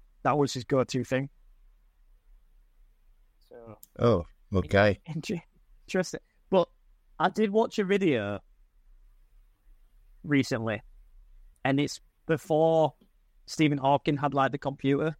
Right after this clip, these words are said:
Speaker 1: and stuff like that to talk. It was obvi-, obviously, like, iconically recently, like,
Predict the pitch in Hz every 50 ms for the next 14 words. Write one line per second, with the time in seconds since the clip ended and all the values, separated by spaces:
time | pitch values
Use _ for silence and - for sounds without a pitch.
0 | - 185 156 - - 151 139 - 147 131 131 143 147 - - - - - 143 147
1 | 156 - - - - - - _ _ - - _ - _ _ _ _ _ _ _
2 | _ - - - - - - - 143 - 135 139 139 135 139 127 135 - 143 143
3 | 147 139 - 143 139 135 123 - - 135 131 - - 139 139 135 117 - - 131
4 | 120 123 127 127 - - 120 113 117 104 101 107 107 101 - - - - - _
5 | _ _ _ - 135 113 -